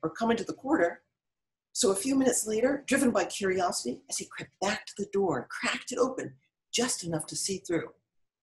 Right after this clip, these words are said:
The first person up the stairs was one of the men from the other ship Zodiac. It was the burly goatee dude from the hike, who wore dark shorts and a khaki shirt like the naturalist, and had a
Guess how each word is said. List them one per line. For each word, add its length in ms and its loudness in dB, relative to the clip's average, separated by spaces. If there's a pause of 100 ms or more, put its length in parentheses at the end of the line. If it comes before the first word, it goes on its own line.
(360)
The 120 -6
first 280 2
person 300 0
up 100 -8
the 80 -6
stairs 640 -6
was 140 -8
one 120 2
of 100 0
the 100 2
men 300 2
from 160 -6
the 120 -2
other 240 -2
ship 260 -8
Zodiac. 460 -4 (680)
It 60 4
was 200 4
the 200 -4
burly 520 2
goatee 480 0
dude 380 -2 (100)
from 160 -8
the 80 -4
hike, 460 -6 (380)
who 80 0
wore 180 0
dark 320 4
shorts 500 -6
and 100 -2
a 40 -4
khaki 400 -4
shirt 320 -4
like 180 -4
the 80 -4
naturalist, 580 -4 (540)
and 80 -6
had 200 -4
a 40 -8